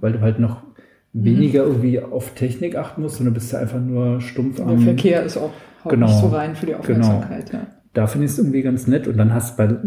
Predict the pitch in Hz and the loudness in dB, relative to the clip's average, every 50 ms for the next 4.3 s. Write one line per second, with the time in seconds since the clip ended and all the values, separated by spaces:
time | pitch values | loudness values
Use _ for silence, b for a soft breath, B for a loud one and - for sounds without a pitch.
0 | 160 113 101 101 98 113 127 120 113 - - - 104 - - 123 120 117 113 110 | -4 -2 -2 0 0 2 2 2 0 0 -2 -4 -6 -4 -2 0 2 4 2 2
1 | 110 - 127 135 143 120 104 101 101 98 101 - 92 90 - - - 98 101 92 | 2 0 -2 0 2 2 4 2 2 0 0 -2 -2 -2 -2 -4 -2 -2 0 0
2 | - 101 101 107 107 107 - 107 - - - 123 117 113 117 120 113 107 - - | -2 -2 -2 -2 -2 -4 -4 -8 -10 -10 -2 0 2 2 2 2 0 -4 -4 -4
3 | - 180 208 202 - B B B B B B B - - 131 117 - - - 127 | -4 -4 -4 -6 -10 B B B B B B B -6 -2 -2 -2 -2 0 0 2
4 | 120 110 104 101 104 113 | 2 2 2 0 0 -4